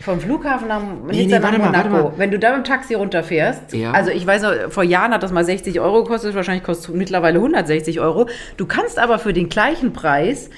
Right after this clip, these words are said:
Speaker 1: mit dem Helikopter dahin fliegen und bist viel schneller.
Speaker 2: Für sechzig Euro?
Speaker 1: Ja, das war mal vor Jahren, das ist wahrscheinlich heute auch nicht mehr so, aber die, also es ist halt praktisch null Unterschied, du sparst unglaublich Zeit,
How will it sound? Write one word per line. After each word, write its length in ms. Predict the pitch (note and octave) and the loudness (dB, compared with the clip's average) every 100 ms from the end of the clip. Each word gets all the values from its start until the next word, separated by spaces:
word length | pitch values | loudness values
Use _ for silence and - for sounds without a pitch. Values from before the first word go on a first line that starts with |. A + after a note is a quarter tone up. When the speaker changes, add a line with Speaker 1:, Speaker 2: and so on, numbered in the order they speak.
| - | -8
Speaker 1:
mit 80 | G#3 | -4
dem 40 | F#3+ | 0
Helikopter 640 | E4 A#4 - A3 - D3+ | 2 2 2 -2 0 0
dahin 300 | C#3 E3 C3+ | 0 -2 -6
fliegen 400 | - D3 C#3 C#3+ | -6 -6 -6 -6
und 100 | E3+ | -6
bist 160 | G#3+ | -8
viel 140 | - F#3+ | -6 -8
schneller. 420 | - C4 D#3 D3 - | -4 -4 -4 -6 -10
Speaker 2:
Für 80 | G#2 | -8
sechzig 460 | F3 G#3 - C3+ | -8 -8 -10 -10
Euro? 300 | E3 F3+ G2+ D#3+ | -6 -6 -6 -2
Speaker 1:
Ja, 260 | E3+ F#3+ | 2 2
das 220 | F#3+ D3 | 2 0
war 140 | D#3+ E3+ | 2 4
mal 160 | E3+ | 2
vor 120 | E3 D#3+ | 0 -2
Jahren, 360 | D3 F#3 G#3 | 0 0 2
das 100 | D#3 | 0
ist 60 | D3+ | -2
wahrscheinlich 320 | D3+ D#3 D#3 | -2 -2 -2
heute 180 | D3+ D#3+ | 0 2
auch 60 | A3+ | 2
nicht 140 | A#3+ | 0
mehr 100 | D3 | -2
so, 300 | C#3 D#3+ - | 0 0 0
aber 400 | D#3+ D#3 D3+ D#3 - - - - | 2 4 2 0 -10 -20 -20 -8
die, 100 | G3 - | -6 0
also 240 | G3+ F#3 | 0 0
es 80 | F3+ | -2
ist 180 | F#3 G#3+ | -4 0
halt 200 | F#3+ - | -2 0
praktisch 380 | F#3+ G3+ G3+ | -2 -2 -4
null 240 | G3 A#3 C#4+ | 2 2 2
Unterschied, 560 | B3+ A#3+ F#3 - B3 C4 | 2 2 2 2 -2 -4
du 20 | |
sparst 420 | F3+ G#3 F#3+ G#3 | -2 2 2 2
unglaublich 580 | A#3 C4 B3+ F#3+ E3 E3+ | 0 2 4 2 0 -2
Zeit, 440 | F#3 D#3+ B3 E4+ | 0 2 0 -4